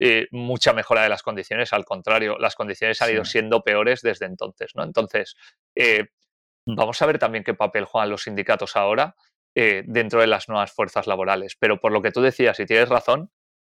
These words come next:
Speaker 1: el problema es que también España, eh, no ha sido un país competitivo a nivel industrial porque siempre ha tenido que tirar del talento cercano. Es decir, había gente de alto nivel que se iba fuera,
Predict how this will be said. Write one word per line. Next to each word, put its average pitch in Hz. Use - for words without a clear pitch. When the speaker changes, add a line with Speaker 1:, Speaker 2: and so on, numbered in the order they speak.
Speaker 1:
el 123
problema 117
es 185
que 208
también 104
España, 131
eh, 113
no 113
ha 123
sido 139
un 139
país 123
competitivo 113
a 107
nivel 104
industrial 123
porque 107
siempre 131
ha 113
tenido 127
que 127
tirar 135
del 113
talento 110
cercano. -
Es 117
decir, 104
había 113
gente 117
de 101
alto 110
nivel 113
que -
se -
iba 110
fuera, 156